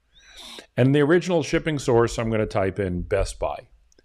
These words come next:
Now, since I've already listed my item on Amazon, my Internet Mastery Prep Center account is synced with my Amazon seller account. I just simply type in the first few letters of the keywords of the item,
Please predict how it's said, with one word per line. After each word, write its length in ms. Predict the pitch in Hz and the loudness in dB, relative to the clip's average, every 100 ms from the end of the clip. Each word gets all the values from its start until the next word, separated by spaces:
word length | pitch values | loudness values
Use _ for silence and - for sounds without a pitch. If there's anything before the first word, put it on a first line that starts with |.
| _ _ _ _ _ - | _ _ _ _ _ 0
Now, 140 | 131 127 | 4 4
since 280 | 185 196 | 2 0
I've 160 | 180 147 | 2 6
already 340 | 147 147 139 | 6 6 2
listed 460 | 120 127 175 - 175 | 0 0 0 0 -2
my 260 | 143 135 127 | 0 2 4
item 240 | 127 123 | 4 2
on 220 | 113 110 | 0 -2
Amazon, 1040 | 120 127 151 147 123 107 87 87 95 123 - | 0 0 2 0 -2 -4 -4 -6 -8 -12 -8
my 240 | 113 107 104 | 0 2 2
Internet 320 | 123 131 131 | 0 0 0
Mastery 720 | 120 123 117 127 110 104 101 _ _ _ - | 0 -2 -2 -4 -2 -2 -4 _ _ _ -2
Prep 220 | 151 147 | 0 2
Center 240 | 143 127 | 2 4
account 440 | 113 - 120 117 - | 2 2 0 0 0
is 200 | 110 101 | 0 0
synced 400 | - 151 139 123 | -2 0 0 0
with 260 | 123 120 | 0 2
my 240 | 117 104 104 | 0 -2 0
Amazon 520 | 117 120 110 104 90 | 0 2 2 2 0
seller 420 | - 147 170 147 | -2 2 2 0
account. 340 | 107 90 71 - _ - - | -2 -8 -14 -16 _ -16 -8
I 20 | |
just 220 | 120 175 | -2 -2
simply 400 | - 156 139 135 | 0 -2 0 -2
type 340 | 123 113 107 113 | 0 0 0 0
in 240 | 107 107 - _ _ _ _ - | 0 -2 -8 _ _ _ _ 0
the 120 | 120 | 0
first 560 | - - 135 131 - - | 2 4 4 4 -2 -6
few 240 | 135 131 | -2 0
letters 400 | 113 104 117 110 | 2 2 2 2
of 240 | 117 117 | 2 2
the 300 | 120 110 104 - | 2 0 0 -4
keywords 640 | - 151 143 98 98 101 | -2 0 4 4 2 0
of 200 | 117 107 | -2 0
the 160 | 120 120 | 0 -2
item, 420 | 101 92 85 110 | 0 -2 -4 -8